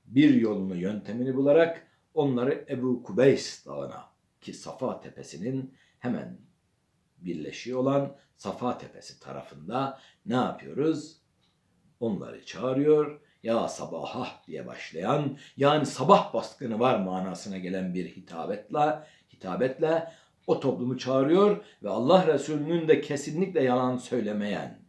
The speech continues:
kesinlikle eminlik noktasında şüphesi olmayan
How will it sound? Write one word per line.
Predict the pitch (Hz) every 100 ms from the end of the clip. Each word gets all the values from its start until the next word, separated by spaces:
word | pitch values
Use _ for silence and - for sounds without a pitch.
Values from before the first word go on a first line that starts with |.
| _ - _
kesinlikle | - 139 160 160 190 180
eminlik | 156 147 151 156 156 175 - 147
noktasında | 143 - 127 143
şüphesi | 131 - 123 127 127
olmayan | 139 165 139 117 117 113 95